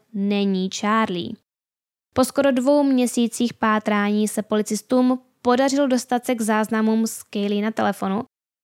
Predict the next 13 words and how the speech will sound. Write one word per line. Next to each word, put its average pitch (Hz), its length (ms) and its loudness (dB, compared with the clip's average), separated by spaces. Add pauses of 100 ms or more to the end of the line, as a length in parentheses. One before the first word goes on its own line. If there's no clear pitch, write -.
(120)
a 220 420 2
dokázali 254 560 2
vytrasovat 233 540 -2
její 226 140 0
poslední 196 600 -4
polohu 185 400 -4
předtím, 262 680 -2
než 233 140 2
byl 220 160 0
její 208 180 2
telefon 214 540 -2
nejspíše 196 640 -6
zničen. 190 600 -8